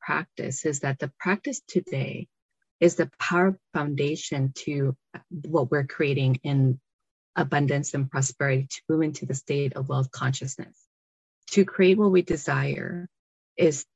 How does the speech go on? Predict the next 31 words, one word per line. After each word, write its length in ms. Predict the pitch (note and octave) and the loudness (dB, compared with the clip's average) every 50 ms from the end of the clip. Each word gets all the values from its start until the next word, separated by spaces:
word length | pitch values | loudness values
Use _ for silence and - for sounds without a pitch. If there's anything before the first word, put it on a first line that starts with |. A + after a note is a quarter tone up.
| - | -4
to 140 | - - F#3 | 2 2 4
shift 460 | - - - - G3 F3+ F#3 - - | 4 2 -2 2 2 2 2 2 -2
into 580 | - - F3 D#3+ E3 - - E3+ D3+ D3 - - | -4 -2 -2 -2 0 0 -2 -2 -2 -2 -4 -6
that 240 | - - C#3 C3+ B2+ - - | -6 -4 -4 -4 -4 -6 -12
state 300 | - - - E3 D#3+ D#3 | -8 0 2 2 2 2
of 160 | D3 C3+ - | 0 -4 -4
consciousness 640 | - - D3 D3 F3 - D#3 C#3+ - D3+ C#3 C3+ - | -4 -4 -2 -2 -4 -4 -8 -8 -4 -2 -2 -2 -2
that 200 | - C#3+ C#3 C#3 - | -2 -4 -4 -2 -2
then 240 | D3 C#3+ C#3+ C#3 | -2 -2 -2 -2
resonates, 640 | C#3 C#3+ - F3+ - - E3 D3+ C3+ C3+ - - - - _ _ _ _ _ _ _ _ _ _ _ _ _ _ _ - | 0 0 0 0 2 2 0 2 0 -2 -2 -4 -8 -12 _ _ _ _ _ _ _ _ _ _ _ _ _ _ _ -4
that 440 | E3+ F#3+ D#3 D3 C3+ C3+ C3+ - - - | -2 0 2 2 2 2 0 -2 -4 -6
attracts 920 | E3 D3 C3 - - - - G3 E3+ - - - - - - - - _ _ - | -6 -6 -6 -6 -8 -4 0 0 0 0 0 -4 -6 -6 -6 -6 -8 _ _ -6
what 140 | D#3+ C#3 B2 | -4 -2 -2
we 100 | D#3 D3 | -4 -6
truly 300 | - - E3 C#3+ C#3 C3+ | -4 -4 -2 -2 -2 -2
desire. 580 | C3+ C#3+ C#3 C3+ C3+ C3 B2 - - - - - _ _ _ _ _ _ _ _ - | -2 -2 -2 -2 -4 -4 -4 -6 -8 -10 -12 -14 _ _ _ _ _ _ _ _ -8
So 260 | - - F3+ E3+ D#3+ | 0 2 4 4 4
we 160 | D#3 D#3+ D#3 | 4 2 0
move 240 | D#3+ D#3+ D#3+ D#3+ - | 2 2 0 0 0
it 220 | - - D3+ - - | -2 -4 -4 -4 -4
out 220 | F3+ D#3+ D3 D3 | -4 -2 -2 0
of 180 | D3+ D3+ D3 C#3+ | 0 -2 -2 0
the 440 | - D3+ C#3+ C#3+ C#3+ C#3 C#3 C#3+ _ _ _ _ _ - | 2 2 2 2 0 0 -2 -4 _ _ _ _ _ -8
sort 240 | - - E3 D#3 | 0 0 2 2
of 120 | D#3 D3 C#3 | 2 0 -2
the 440 | C3+ C#3+ C#3+ C#3+ C#3+ C#3 C#3 C3+ - - _ _ _ _ - | -2 -2 -2 -2 -2 -2 -2 -4 -4 -8 _ _ _ _ -2
everything 380 | - F3 D#3 E3 - D#3 D3+ D3+ | 0 0 0 0 0 0 -2 -2
that's 240 | F3+ - C#3 C3+ - | -4 -4 -4 -6 -2
happening 360 | - D3+ C3 - D3+ D3 C#3+ | -4 -4 -2 -2 -2 0 0
around 380 | C#3 C3+ C3 C#3+ D3 D3 D3+ D3 | 0 -2 -2 -2 -4 -4 -2 -2
us, 340 | C#3+ C#3+ D3 C#3 - - | -2 -4 -4 -6 -10 -14